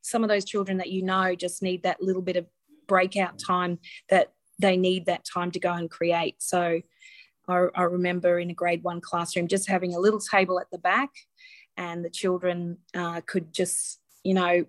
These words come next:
retreat back there and just make, and that's what they needed. So those little, um, those little people, you can see them right from the start.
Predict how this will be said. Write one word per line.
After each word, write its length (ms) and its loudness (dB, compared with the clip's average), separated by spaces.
retreat 360 2
back 260 -6
there 180 2
and 220 -8
just 260 -8
make, 420 -4
and 100 4
that's 260 -4
what 120 -8
they 160 -2
needed. 440 0
So 460 2
those 240 6
little, 300 0
um, 380 -2
those 260 2
little 160 2
people, 400 -2
you 140 -4
can 160 -8
see 340 0
them 280 -6
right 220 -2
from 200 -8
the 80 -6
start. 420 -6